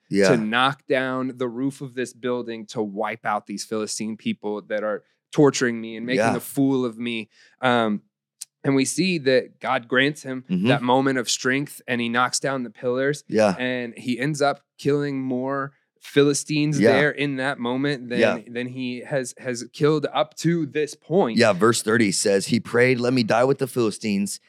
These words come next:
Speaker 1: And the temple crashed down on the Philistine rulers and all the people. So he killed more people when he died than he had during his entire lifetime."
Speaker 2: Yep.
Speaker 1: And so, like kinda we said in the beginning, he was really good in war, like,
Speaker 2: Yes.
Speaker 1: really good in battle.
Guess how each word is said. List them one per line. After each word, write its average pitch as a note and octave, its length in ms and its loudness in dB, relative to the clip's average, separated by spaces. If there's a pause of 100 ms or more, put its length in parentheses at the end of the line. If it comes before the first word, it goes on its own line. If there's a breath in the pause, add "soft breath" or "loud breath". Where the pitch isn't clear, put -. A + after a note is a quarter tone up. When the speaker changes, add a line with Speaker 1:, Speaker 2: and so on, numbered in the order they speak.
(200 soft breath)
Speaker 1:
And A2 100 4
the G#2+ 60 6
temple C3 320 2
crashed A#2+ 360 0
down G#2 280 2
on A2 100 0
the G#2+ 80 2
Philistine A2 460 0
rulers C3+ 460 6
and G2+ 120 -2
all A2+ 160 2
the G2+ 80 -2
people. B2 500 4 (280 soft breath)
So A2+ 180 4
he A2+ 100 4
killed C#3+ 300 4
more C#3+ 160 2
people A2 560 2 (180 soft breath)
when A2+ 200 4
he A#2 80 4
died G#2 500 2
than A2 160 0
he B2 160 4
had A#2+ 240 2
during A2 280 -2
his A2 220 -2
entire G2+ 680 0
lifetime." E2+ 600 -6
Speaker 2:
Yep. G2 160 -4 (220 soft breath)
Speaker 1:
And A2 140 4
so, A2 320 4 (260)
like B2+ 260 2
kinda D#3 160 4
we D3+ 120 6
said B2+ 160 4
in A#2+ 40 2
the A#2 60 4
beginning, A2 440 2
he C3 140 0
was C#3 200 2
really A#2+ 180 4
good A2 240 6
in F2+ 160 -2
war, F2+ 500 -2
like, - 120 0
Speaker 2:
Yes. G2 160 0
Speaker 1:
really B2 200 6
good A#2 200 0
in F#2 180 -2
battle. A#2+ 580 0